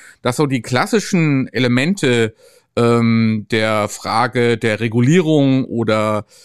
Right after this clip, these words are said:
äh, die Souveränitätsrhetorik, dass, oder auch die kartellrechtliche Betrachtung, dass da vieles ins Leere geht,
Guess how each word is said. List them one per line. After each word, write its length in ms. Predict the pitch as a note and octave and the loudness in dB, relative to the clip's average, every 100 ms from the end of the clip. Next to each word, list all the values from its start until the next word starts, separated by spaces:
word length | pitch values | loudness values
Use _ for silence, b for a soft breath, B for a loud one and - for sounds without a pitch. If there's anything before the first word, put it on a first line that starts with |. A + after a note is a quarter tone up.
| b - | b -4
äh, 260 | A2 G#2+ | 0 0
die 140 | G#2 A2+ | 0 0
Souveränitätsrhetorik, 1900 | C3 D3 C3+ C#3 B2+ - E3 G#3 - B2 D3 C#3+ C#3+ D#3+ D3+ C#3 D3 C#3+ B B | 2 2 2 2 0 0 -2 -2 -8 -4 -2 -2 -2 2 2 2 0 -2 B B
dass, 260 | - B2 - - | -4 -4 -6 -4
oder 220 | C#3+ D3 | 0 2
auch 120 | - C3 | 0 -2
die 100 | B2 | -6
kartellrechtliche 1120 | C#3+ B2 D3+ F#3 E3+ D#3 - D#3 - D3 C#3+ | -6 -2 -2 0 -2 -4 -2 -4 0 0 0
Betrachtung, 560 | C3+ - C3+ D3 D3 | -4 -4 -6 -4 -4
dass 160 | C3+ C3 | -2 -2
da 100 | C#3 | -4
vieles 440 | - E3+ D#3+ D#3+ | -4 0 0 -2
ins 280 | - C#3+ C3 | -2 -2 -2
Leere 380 | B2+ C#3 E3 C#3 | -2 -2 -2 -4
geht, 420 | - B2+ C3 F3+ | -4 0 0 -2